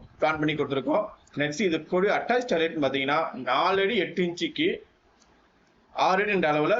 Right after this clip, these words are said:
ஒரு அட்டாச் டாய்லெட்டும் கொடுத்துருக்கோம். நெக்ஸ்ட், இதுல இருந்து பார்த்தீங்கன்னா, வெளியே லிவிங் பார்த்தீங்கன்னா, பதினஞ்சு அடி அடிக்கு பதிமூணு அடி மூணு இன்ச் அளவுல ஒரு லிவிங்கும் நம்ம பிளான் பண்ணி கொடுத்துருக்கோம். நெக்ஸ்ட் பார்த்தீங்கன்னா, இதுல இருந்து டைரக்டா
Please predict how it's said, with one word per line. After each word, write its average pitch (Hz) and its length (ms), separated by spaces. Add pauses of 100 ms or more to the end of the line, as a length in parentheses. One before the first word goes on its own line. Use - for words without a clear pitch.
(120)
ஒரு 165 180
அட்டாச் 175 380
டாய்லெட்டும் 160 400 (880)
கொடுத்துருக்கோம். 147 480 (480)
நெக்ஸ்ட், 156 280
இதுல 170 120
இருந்து 185 180
பார்த்தீங்கன்னா, 151 340
வெளியே 165 160 (140)
லிவிங் 214 340
பார்த்தீங்கன்னா, 131 420 (920)
பதினஞ்சு 185 420
அடி 208 120
அடிக்கு - 720 (540)
பதிமூணு 196 380
அடி 196 200
மூணு 185 140
இன்ச் 180 100
அளவுல 185 180 (180)
ஒரு 190 140 (920)
லிவிங்கும் 185 440
நம்ம 170 140 (200)
பிளான் 165 200
பண்ணி 165 180
கொடுத்துருக்கோம். 151 480 (560)
நெக்ஸ்ட் 156 260
பார்த்தீங்கன்னா, 180 360
இதுல 175 120
இருந்து 202 180 (340)
டைரக்டா 180 300